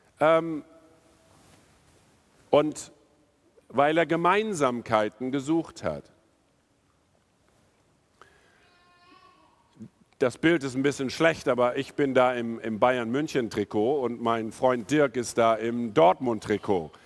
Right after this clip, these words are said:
Das ist sozusagen der Sofa der Ro-, Re-, Rivalen, ja?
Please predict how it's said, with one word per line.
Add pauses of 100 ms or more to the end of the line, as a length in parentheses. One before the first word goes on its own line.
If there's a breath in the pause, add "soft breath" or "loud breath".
(280 soft breath)
Das
ist
sozusagen
der
Sofa (340 loud breath)
der
Ro-,
Re-,
Rivalen,
ja?